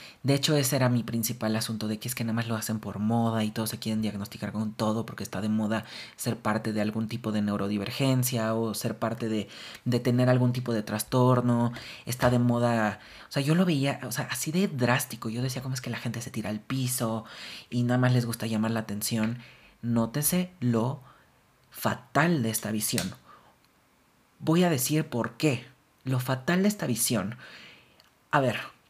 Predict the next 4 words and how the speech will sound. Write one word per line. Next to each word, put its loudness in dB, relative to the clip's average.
si 2
una 6
persona 2
finge 4